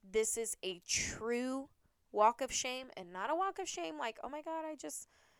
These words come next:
boned that guy I barely knew, and then I'm going home in the same," no.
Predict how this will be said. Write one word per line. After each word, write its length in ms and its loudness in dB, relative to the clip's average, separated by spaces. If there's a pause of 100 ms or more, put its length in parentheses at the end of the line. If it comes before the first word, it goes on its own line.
(360)
boned 360 -2
that 160 -8
guy 400 -4
I 40 -6
barely 400 -6
knew, 380 -8
and 140 -10
then 100 -10
I'm 220 -8
going 300 -2
home 280 -4
in 60 -12
the 60 -12
same," 280 -10
no. 360 -2